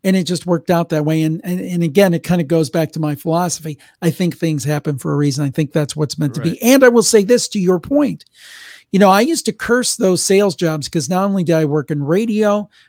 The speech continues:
Speaker 1: for most of my sales career, I was in radio, but I also worked in print media when that was
Speaker 2: Mm-hmm.
Speaker 1: still a thing. Um,
Speaker 2: <laughs> I did too.
Speaker 1: and, and in some of the jobs I ended up having,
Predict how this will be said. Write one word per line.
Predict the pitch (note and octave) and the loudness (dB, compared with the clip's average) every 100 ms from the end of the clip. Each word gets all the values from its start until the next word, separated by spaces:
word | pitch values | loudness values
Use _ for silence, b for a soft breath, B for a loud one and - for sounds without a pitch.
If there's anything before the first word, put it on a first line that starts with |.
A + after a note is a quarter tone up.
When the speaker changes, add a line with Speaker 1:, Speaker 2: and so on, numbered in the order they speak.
| _ | _
Speaker 1:
for | A#3 | 2
most | D#4+ F#4 - | 4 2 2
of | F#3+ | 2
my | F3 D#3+ | 2 0
sales | - F3 D3+ | 0 0 0
career, | E3 D#3 D3+ | -4 -4 -4
I | D3+ | -4
was | C#3 B2+ | -8 -8
in | D3 | -4
radio, | D3 D3+ | -4 -4
but | E3+ | -4
I | D#3+ D#3 | -6 -6
also | D#3 - D#3+ | -6 -2 -2
worked | D3 D3+ - | -2 -6 -6
in | D#3 C#3+ - _ _ | -8 -8 -12 _ _
print | - G#3+ G#3+ | 2 2 2
media | F#3+ G3 G3 F#3+ | 0 0 0 0
when | E3+ | 0
that | D#3 E3 | 0 0
was | E3+ B2+ | -2 -4
Speaker 2:
Mm-hmm. | A2+ | -2
Speaker 1:
still | E3+ F3 | 0 0
a | |
thing. | E3 F3 F3 F3 b b b _ | -2 -2 -2 -6 b b b _
Um, | D#3 D#3 D#3 D#3 C#3 - | -4 -2 0 -2 -6 -12
Speaker 2:
<laughs> | C#3 | -16
I | C#3+ | -16
did | - | -8
too. | D#3+ | 0
Speaker 1:
and, | G3 G3 G3 G3 G3 F#3+ - - | 4 6 6 6 4 0 -6 -4
and | G3+ G#3 C#4+ | 0 0 -2
in | G#3 F#3+ | -4 0
some | A#3 C#4 | 0 0
of | F4+ | -2
the | D4+ | -2
jobs | A3 A#3 A3+ F3 | 0 0 0 0
I | F#3 F#3 | 0 0
ended | F3+ F3 E3 | -2 -2 -2
up | E3 | -2
having, | D3 G3 G#3+ F#3 D3+ | 0 2 2 0 -4